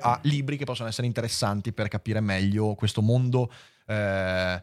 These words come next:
strano ma non troppo, come avete capito, della massoneria. Per chi è in live non uscite perché adesso dedichiamo un po' di tempo alle vostre domande.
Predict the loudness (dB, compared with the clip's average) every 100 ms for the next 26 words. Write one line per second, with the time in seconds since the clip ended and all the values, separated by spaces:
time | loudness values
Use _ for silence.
0 | -10 _ -20 -10 -4 -2 0 0 -2 -2
1 | -4 -4 -4 -4 -2 -2 -2 -4 -4 -4
2 | -2 0 -2 0 -2 -4 -8 -10 -10 -14
3 | 4 4 4 0 4 6 8 6 2 0
4 | 0 0 0 0 0 -2 -2 -2 -4 0
5 | 2 2 2 0 2 2 2 0 2 2
6 | 4 6 8 6 6 4